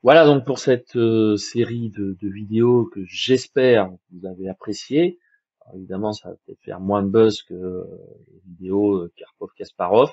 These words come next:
Si vous avez aimé, eh bien, mettez un petit like. Si vous avez envie de donner votre avis et voire même proposer d'autres choses. Alors, on m'a fait des suggestions de matchs, euh, qui, euh, peuvent être intéressantes, mais qui,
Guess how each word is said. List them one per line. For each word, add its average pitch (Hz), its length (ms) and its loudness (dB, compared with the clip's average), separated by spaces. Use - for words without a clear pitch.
Si - 320 -2
vous 135 160 4
avez 117 280 4
aimé, 110 380 -2
eh 90 60 -20
bien, 92 160 -16
mettez 90 240 -14
un 92 100 -10
petit 98 140 -14
like. 123 500 2
Si - 320 -12
vous 113 160 0
avez 110 240 6
envie 107 340 -2
de 98 140 -2
donner 95 320 -4
votre 92 500 -10
avis 101 400 -6
et 87 60 -6
voire 95 320 -4
même 95 180 -16
proposer 104 680 -2
d'autres 98 240 -8
choses. 117 240 2
Alors, 95 140 6
on 107 40 2
m'a 107 120 2
fait 123 180 2
des 117 140 0
suggestions 113 680 -6
de 110 140 2
matchs, 110 520 0
euh, 90 640 -10
qui, 101 520 -6
euh, 92 320 -6
peuvent 104 200 0
être 107 180 2
intéressantes, 110 640 0
mais 95 100 -6
qui, - 240 -20